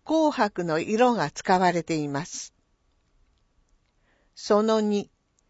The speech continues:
しまい方。畳むのではなく、巻くとシワにならずきれいに保管できます。おしゃれな誉れかけができました。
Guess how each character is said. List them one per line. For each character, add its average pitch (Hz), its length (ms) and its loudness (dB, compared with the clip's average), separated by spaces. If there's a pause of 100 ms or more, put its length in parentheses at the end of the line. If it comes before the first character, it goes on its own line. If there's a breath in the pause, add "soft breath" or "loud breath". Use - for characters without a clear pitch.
(400)
し - 260 -4
ま 302 180 4
い 294 100 0
方。 202 360 0 (920)
畳 294 360 4
む 320 60 2
の 247 160 4
で 170 160 2
は 156 120 2
な 185 140 -2
く、 - 260 -6 (140 soft breath)
巻 196 260 0
く - 60 -16
と 247 300 2 (100)
シ - 260 -6
ワ 277 140 6
に 294 180 0
な 269 140 4
ら 202 160 4
ず 170 140 -2
き - 180 -2
れ 320 200 4
い 202 40 2
に 170 140 -4
保 170 160 -2
管 170 260 -2
で 165 140 -2
き 165 120 -8
ま 160 180 -4
す。 - 380 -18 (2500)
お 214 100 2
し - 120 -2
ゃ 381 100 4
れ 269 140 2
な 208 180 2
誉 240 340 2
れ 262 40 -2
か 185 160 -4
け 160 160 -6
が 160 160 0
で 170 140 -4
き - 100 -8
ま 180 160 -4
し - 160 -12
た。 - 160 -6